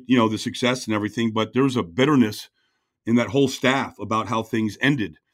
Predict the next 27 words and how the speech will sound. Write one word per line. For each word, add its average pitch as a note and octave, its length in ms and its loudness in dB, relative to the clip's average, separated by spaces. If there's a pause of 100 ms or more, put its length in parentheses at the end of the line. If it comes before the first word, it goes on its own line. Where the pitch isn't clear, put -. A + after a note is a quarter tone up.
(440)
And A2 140 -2
so A#2+ 380 4
I C3 100 0
think C3 300 0
the B2 80 0
Ravens A#2+ 480 4
are G#2+ 120 2
built, A#2+ 420 -2 (480)
um, G2+ 560 -2 (180)
you C3 120 4
know, A#2 200 4 (160)
in B2 200 -2
a, A2+ 80 -2
in B2+ 160 0
a C3+ 40 4
really D3+ 240 6
good B2+ 200 4
way. A#2+ 400 4
And G#2 260 -4
Eric B2+ 180 0
DeCosta A#2 440 0
is A2 360 -2 (540)
really C3+ 200 4
talented B2 520 2
at, G2+ 120 -2 (120)
you A#2+ 100 0
know, G#2 220 -2